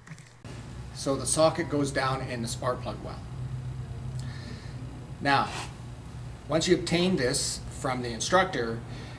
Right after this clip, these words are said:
you're responsible for it, and it must come back by you to the instructor when you're finished with it. Do not leave it on the job, even if you're not finished.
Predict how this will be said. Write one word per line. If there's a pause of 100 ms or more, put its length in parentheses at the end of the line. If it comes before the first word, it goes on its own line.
(120)
you're
responsible
for
it,
and
it
must
come
back
by
you (480)
to
the
instructor (140)
when
you're
finished
with
it.
Do
not
leave
it (200)
on
the
job, (240)
even
if
you're
not
finished.